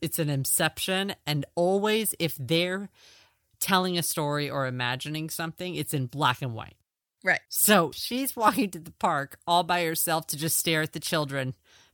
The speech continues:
Speaker 1: playing and laughing in the
Speaker 2: <laughs>
Speaker 1: park. And
Speaker 2: Like a
Speaker 1: then
Speaker 2: zombie. She's just so ill and so depressed, which they portray as, like, being like a zombie.
Speaker 1: Like a zombie,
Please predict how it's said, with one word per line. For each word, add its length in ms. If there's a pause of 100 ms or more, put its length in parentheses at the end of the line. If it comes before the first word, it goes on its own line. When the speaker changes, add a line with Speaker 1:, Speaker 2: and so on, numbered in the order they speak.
Speaker 1:
playing 440
and 140
laughing 520 (380)
in 220
the 60
Speaker 2:
<laughs> 40
Speaker 1:
park. 500 (460)
And 220
Speaker 2:
Like 80
a 40
Speaker 1:
then 140
Speaker 2:
zombie. 560 (220)
She's 320
just 240
so 340
ill 360
and 200
so 220
depressed, 720 (340)
which 220
they 180
portray 580
as, 160
like, 420 (200)
being 240
like 220
a 40
zombie. 300
Speaker 1:
Like 220
a 80
zombie, 480